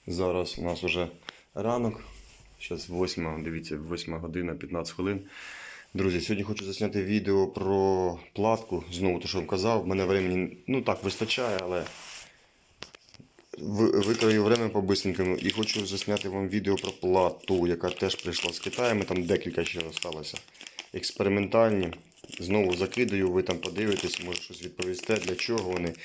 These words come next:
Ну, я так цю плату розібрався. Це плата така ось. Зараз її достану. Вона для вас, звісно, новинкою не буде.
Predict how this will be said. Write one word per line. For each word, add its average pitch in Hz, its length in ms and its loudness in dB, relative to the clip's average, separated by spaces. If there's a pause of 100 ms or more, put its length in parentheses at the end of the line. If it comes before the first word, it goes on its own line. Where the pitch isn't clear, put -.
(300)
Ну, 131 100 2
я 120 80 6
так 110 160 -4
цю 123 100 2
плату 120 280 -2
розібрався. 110 600 -4 (560)
Це - 60 -12
плата 87 340 -4
така 82 320 -4
ось. 80 240 -10 (1300)
Зараз 90 360 0
її 85 120 -2
достану. 90 440 -2 (720)
Вона 101 280 4
для 95 140 4
вас, 98 260 4
звісно, 95 340 2
новинкою 92 540 4
не 95 120 2
буде. 104 500 2